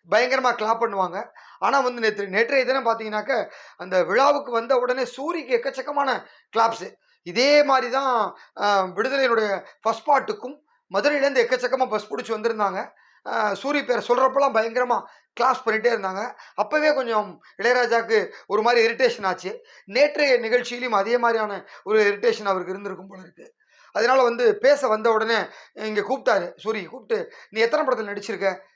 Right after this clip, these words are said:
ஹீரோவா?" அப்படின்னாரு. "என்னங்கய்யா?" அப்படின்றாரு அவரு உடனே. "இல்ல, இல்ல, எத்தனை படத்துல ஹீரோவா நடிச்சிருக்க?"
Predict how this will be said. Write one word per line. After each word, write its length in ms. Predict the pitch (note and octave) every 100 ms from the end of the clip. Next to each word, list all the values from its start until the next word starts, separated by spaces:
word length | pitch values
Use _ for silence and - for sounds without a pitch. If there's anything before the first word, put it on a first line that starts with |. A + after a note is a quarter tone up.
| _ A#3
ஹீரோவா?" 380 | B3 G#3 F#3+
அப்படின்னாரு. 460 | F3 F3 E3+ E3+ F3+ F3+ - _
"என்னங்கய்யா?" 520 | - C4 C4+ A#3+ A3+ -
அப்படின்றாரு 500 | A3 F#3 G3+ G3+ F#3
அவரு 200 | F3+ F3
உடனே. 280 | E3+ E3+ F3+ - _ _
"இல்ல, 180 | G#3 B3
இல்ல, 280 | A3+ A#3 - -
எத்தனை 320 | G3+ D4 A#3
படத்துல 320 | A#3+ B3+ B3
ஹீரோவா 300 | A#3+ B3+ A#3
நடிச்சிருக்க?" 540 | G3 F#3 F#3 E3 E3+